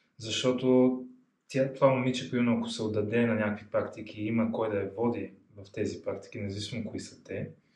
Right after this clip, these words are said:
а, тя може да достигне до такава реализация, която се нарича,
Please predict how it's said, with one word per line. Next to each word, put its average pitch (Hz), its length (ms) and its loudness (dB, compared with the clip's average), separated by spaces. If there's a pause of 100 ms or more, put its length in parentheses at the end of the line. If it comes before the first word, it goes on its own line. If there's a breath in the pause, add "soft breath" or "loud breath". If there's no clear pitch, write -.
(500)
а, 123 160 -6
тя 131 140 2
може 127 220 2
да 120 100 0
достигне 127 420 -2
до - 60 -6
такава 120 440 0
реализация, 107 640 2
която 110 200 -2
се - 160 -10
нарича, 104 680 0